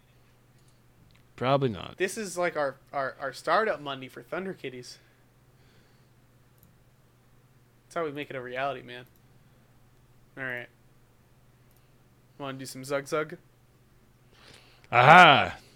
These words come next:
Speaker 1: Wait. No, wait.
Speaker 2: <laughs>
Speaker 1: Wait.
Speaker 2: Aha!
Speaker 1: Uh,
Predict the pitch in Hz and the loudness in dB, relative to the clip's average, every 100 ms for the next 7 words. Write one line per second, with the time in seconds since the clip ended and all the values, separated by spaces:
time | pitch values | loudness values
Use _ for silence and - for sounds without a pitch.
0 | - - - - - - _ _ - 104 | -20 -20 -20 -20 -20 -20 _ _ -14 -8
1 | 92 92 - - - 147 - 101 92 - | -8 -8 -14 -20 -20 -20 -14 -12 -10 -12
2 | 180 - - - 95 107 151 226 320 254 | -16 -18 -20 -14 -8 -4 4 10 12 12
3 | 208 175 151 143 135 127 123 - - - | 12 10 10 6 4 -2 -6 -16 -20 -20
4 | - - - - 120 131 131 127 127 | -20 -20 -12 0 4 6 6 6 4